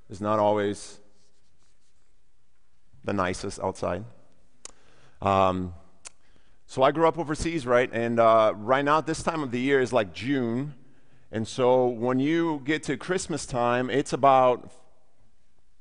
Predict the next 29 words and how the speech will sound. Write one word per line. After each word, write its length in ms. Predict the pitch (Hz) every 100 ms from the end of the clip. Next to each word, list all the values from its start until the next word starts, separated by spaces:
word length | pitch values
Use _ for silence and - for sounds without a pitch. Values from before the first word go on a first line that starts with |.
| - -
a 80 | 117
hundred 320 | 131 143 156
degrees 360 | 139 143 151 160
outside. 540 | 160 - 143 156 190 - - - - - - - - - - - - -
And, 280 | 113 117 117
uh, 220 | 117 113
it's 400 | 117 131 - -
a 100 | -
very 380 | 113 147 156 165
different 460 | 143 147 - 135 123
Christmas, 720 | - 147 - 101 92 92 - - -
if 160 | 104 -
you 100 | 117
can 400 | - 117 101 98 101 - - -
just 240 | - 113 -
try 140 | 123
to 60 | 107
imagine 340 | 107 107 107
that 160 | 98 -
for 120 | 101
a 60 | 92
second. 360 | - 95 90
Maybe 200 | 95 110
you 60 | 117
guys, 220 | 117 110
some 240 | - 120
of 100 | 113
you 120 | 104 107
go 320 | 107 104